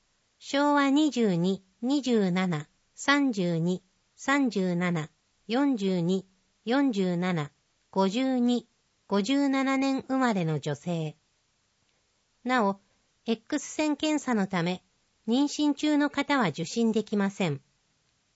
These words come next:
定員、百八十人、多数抽選。費用、無料。その他、時間の指定はできません。申し込み結果は、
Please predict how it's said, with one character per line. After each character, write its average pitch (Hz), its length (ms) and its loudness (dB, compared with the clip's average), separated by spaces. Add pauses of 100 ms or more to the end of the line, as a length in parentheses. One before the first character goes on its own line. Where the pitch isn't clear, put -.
(640)
定 220 140 -2
員、 262 500 2 (180)
百 220 260 -2
八 285 280 -2
十 269 220 0
人、 151 320 -2 (380)
多 202 140 -4
数 254 180 -4
抽 185 280 -4
選。 151 400 -6 (1300)
費 302 180 -2
用、 185 300 0 (160)
無 190 160 0
料。 202 380 0 (1040)
そ - 180 -2
の 269 160 2
他、 170 240 -4 (640)
時 220 160 -2
間 294 240 2
の 294 100 2
指 269 100 -4
定 262 260 0
は 240 140 2
で 208 100 -2
き 226 120 -4
ま 214 140 0
せ 202 200 -2
ん。 139 100 -6 (1400)
申 269 180 0
し - 80 -10
込 320 140 -2
み 302 120 0
結 311 240 -4
果 220 160 0
は、 170 200 0